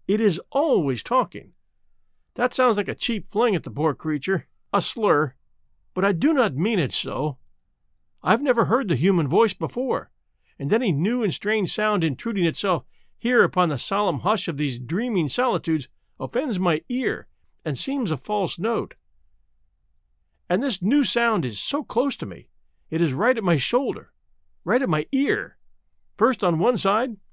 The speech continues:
and then on the other, and I'm used only to sounds that are more or less distant from me.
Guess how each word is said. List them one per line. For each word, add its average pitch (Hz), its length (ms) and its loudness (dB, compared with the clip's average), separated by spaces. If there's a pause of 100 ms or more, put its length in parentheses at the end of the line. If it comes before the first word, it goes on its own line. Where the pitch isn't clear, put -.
(200)
and 180 200 4
then 254 120 6
on 247 140 6
the 247 140 0
other, 285 320 0 (420)
and 185 80 2
I'm 196 140 2
used 254 320 2
only 247 220 0
to 196 60 0
sounds 190 420 0
that 160 100 0
are 151 80 0
more 196 240 2
or 196 40 0
less 185 220 -2
distant 131 540 -4
from 107 180 -4
me. - 220 -10